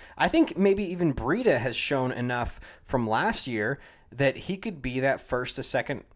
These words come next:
uh, down guy for, for a offense moving down the field. I'm, I'm not entirely sure how to predict this, but I'm just saying Tevin Coleman last year had his opportunity. Devontae Freeman missed,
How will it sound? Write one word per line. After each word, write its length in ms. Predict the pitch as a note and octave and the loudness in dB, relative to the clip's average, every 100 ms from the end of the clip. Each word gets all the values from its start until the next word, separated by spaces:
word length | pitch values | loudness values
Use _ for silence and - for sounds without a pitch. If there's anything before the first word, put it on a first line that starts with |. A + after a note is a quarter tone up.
| _ | _
uh, 80 | A#2+ | -10
down 380 | A2+ B2 C#3 C#3 | -4 0 2 2
guy 460 | A#2 E3+ A3 D#2+ - - - _ | 2 2 0 -4 -12 -20 -20 _
for, 540 | - - A#2 A2 G#2 - | -18 -4 -2 0 -4 -8
for 300 | - A#2 A2 | -6 -2 0
a 160 | G2+ G2 - | 0 -2 -4
offense 420 | G#2+ G#2 A2 G2+ | -2 -2 -4 -8
moving 300 | G#2 G#2 F#2 | -6 -6 -6
down 220 | F#2 F2+ F2+ | -8 -8 -8
the 60 | |
field. 340 | - F2+ - - | -12 -14 -14 -4
I'm, 300 | A#2 C3 C3 | 0 0 0
I'm 240 | C3 C3+ C3+ | -2 0 2
not 260 | D#3 - - | 0 -2 -8
entirely 680 | C#3 C#3+ - E3 F#3 G3 F3+ | -8 -6 -2 0 2 2 2
sure 300 | - F3 E3 | 2 2 2
how 160 | E3+ | 2
to 60 | D3+ | 0
predict 520 | - A#2 D3+ G#3+ - | 0 -2 0 -2 -2
this, 340 | A2 G#2 - - - - _ - | -4 -4 -6 -14 -20 -20 _ -6
but 340 | - B2 A#2 - - - - - - | 2 2 2 -2 -20 -20 -20 -12 4
I'm 140 | F#3 G#3+ | 6 6
just 160 | G3+ | 4
saying 260 | E3+ A2 G#2 | 2 0 -2
Tevin 340 | - G#3+ A#3 | 2 4 4
Coleman 400 | G3+ G3 E3+ C3 | 6 6 6 0
last 360 | A#2 B2+ D#3+ - | 2 2 0 -2
year 200 | F3+ E3+ | 0 0
had 360 | - - F3+ G#3 | -2 -4 0 0
his 160 | F3 | 0
opportunity. 840 | D3+ E3 D3 - D#3 A2+ E2+ - - - - | 0 0 -2 -4 -2 -2 -6 -16 -20 -20 -6
Devontae 480 | C#3+ E3 B3 B3+ F3 | 0 4 4 4 0
Freeman 400 | - F3+ E3+ D3+ | 2 2 2 2
missed, 360 | D3 C#3 - | 0 0 -4